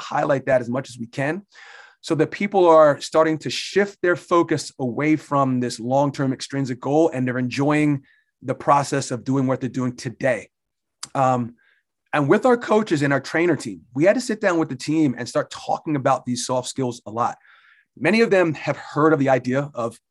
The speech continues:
you know, intrinsic motivation and what that means, but we, we never really were practicing it until we sat down as a team and started talking about the idea of this. And so what they do now more often is, um,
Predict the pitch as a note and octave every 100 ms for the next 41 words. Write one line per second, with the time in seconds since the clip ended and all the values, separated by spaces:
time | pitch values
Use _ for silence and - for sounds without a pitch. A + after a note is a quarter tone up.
0 | _ _ - A#2 E3+ D3+ D3+ D#3+ D3 C#3+
1 | C#3 C3+ A#2+ C3 C3 D3 A#2+ B2+ C3 C3
2 | A#2 C3 C#3+ B2+ B2+ C#3+ C#3+ D3 D#3+ A3+
3 | A3+ G3+ D3+ - - D3 - - B2+ A#2+
4 | G#2+ _ _ _ _ B2+ C#3 C3 B2 D#3+
5 | E3 F3+ D#3+ C3 - F3 D#3+ B2 C3+ B2
6 | - D3 - D#3 C#3 B2+ - A#2 - B2+
7 | D#3+ G#2 - - - _ _ _ _ _
8 | _ _ _ D3 E3+ E3 D#3+ A#3 A#3+ A3
9 | D3 E3 E3 D3 C#3 D#3 C#3+ C3+ C3+ C#3
10 | C#3+ A#2+ A2 G#2+ G#2+ - A2+ G#2+ G#2 G#2